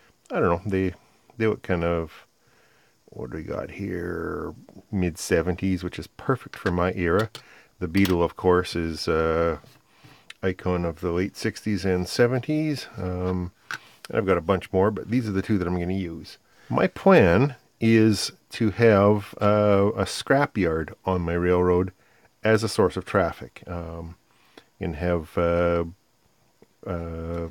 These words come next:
open gondolas full of, uh, scrap metal coming out of it, going to the steel mill somewhere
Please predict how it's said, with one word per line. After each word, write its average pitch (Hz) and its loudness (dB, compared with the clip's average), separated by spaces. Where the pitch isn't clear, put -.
open 98 0
gondolas 92 2
full 90 2
of, 85 0
uh, 87 2
scrap - 0
metal 92 4
coming 90 -2
out 95 2
of 87 0
it, - -4
going 90 0
to 90 0
the 92 2
steel 90 2
mill 87 2
somewhere 87 -2